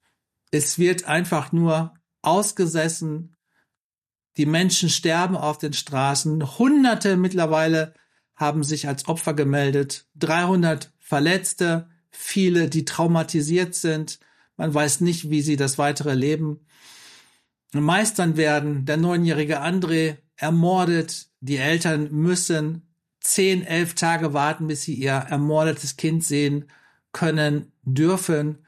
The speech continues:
Die Behörden haben es ihnen untersagt. Erst ein öffentlicher Hilferuf hat etwas Bewegung gebracht. Es ist ein C-D-U-geführtes Magdeburg-Versagen.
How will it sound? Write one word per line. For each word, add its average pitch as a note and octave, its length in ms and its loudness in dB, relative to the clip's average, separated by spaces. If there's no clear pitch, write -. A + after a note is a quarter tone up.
Die C#3 80 0
Behörden C#3+ 460 2
haben C#3 160 0
es B2 100 -4
ihnen D3 200 -4
untersagt. C#3 760 -2
Erst C#3 220 -2
ein C#3 200 -4
öffentlicher E3 520 0
Hilferuf C#3 580 0
hat B2+ 140 -6
etwas C3 260 -4
Bewegung C#3 440 0
gebracht. A#2 520 -4
Es D#3 140 0
ist G3+ 140 2
ein F#3 200 2
C-D-U-geführtes A3+ 1200 2
Magdeburg-Versagen. E3 1400 -2